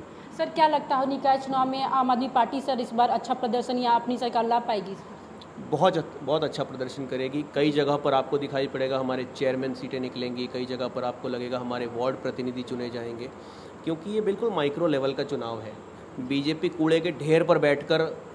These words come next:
Speaker 2: ये चुनाव लड़ रही है और ये कूड़े के ढेर उन्हीं के बनाए हुए हैं।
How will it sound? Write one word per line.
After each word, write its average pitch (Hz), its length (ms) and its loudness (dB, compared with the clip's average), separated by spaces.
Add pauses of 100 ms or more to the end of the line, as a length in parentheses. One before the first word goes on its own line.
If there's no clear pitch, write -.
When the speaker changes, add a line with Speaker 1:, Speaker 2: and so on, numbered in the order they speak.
(240)
Speaker 2:
ये 160 100 0
चुनाव 151 320 4
लड़ 135 160 2
रही 120 220 -2
है 131 80 -10 (420)
और 147 80 2
ये 156 100 4
कूड़े 160 260 2
के 165 80 -2
ढेर 156 180 4
उन्हीं 147 200 4
के 151 100 4
बनाए 135 300 4
हुए 135 180 0
हैं। 135 140 -8